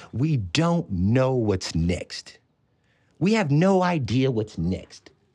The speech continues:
And that's okay. Because <laughs> we, what we do know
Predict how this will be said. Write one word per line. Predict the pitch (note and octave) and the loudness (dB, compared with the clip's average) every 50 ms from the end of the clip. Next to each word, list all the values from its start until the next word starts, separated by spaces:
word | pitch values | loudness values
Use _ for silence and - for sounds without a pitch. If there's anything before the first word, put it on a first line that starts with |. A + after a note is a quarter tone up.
| _ _ _ _ _ _ _ _ | _ _ _ _ _ _ _ _
And | - E2 D#2+ | -6 -2 -2
that's | F#2+ F#2+ F#2 F2+ - - - | 0 -2 -2 -2 -4 -4 -4
okay. | D#2 D#2 - - - - C2+ - D2 - _ _ _ _ _ _ _ _ _ _ _ _ _ - - - - - - | -4 -4 -6 -6 -8 -8 -8 -10 -14 -18 _ _ _ _ _ _ _ _ _ _ _ _ _ -20 -20 -20 -20 -8 -6
Because | A#2+ A#2+ - D3 B2+ G#2+ G2+ A2+ | -6 -4 -2 -2 -2 -2 -2 -2
<laughs> | |
we, | G#2+ G#2 B2 D3 B2 B2 A#2+ A2+ - | -2 0 0 0 0 0 -2 -2 -4
what | - A#2 B2+ B2+ A#2 | -4 -2 -2 0 0
we | A2+ A2 | -2 -2
do | G#2 G#2+ F3+ G#3 G3 | -2 -2 0 0 2
know | D#3+ C3 A#2 G#2 G2 G#2 G#2+ | 2 2 2 0 0 -2 -4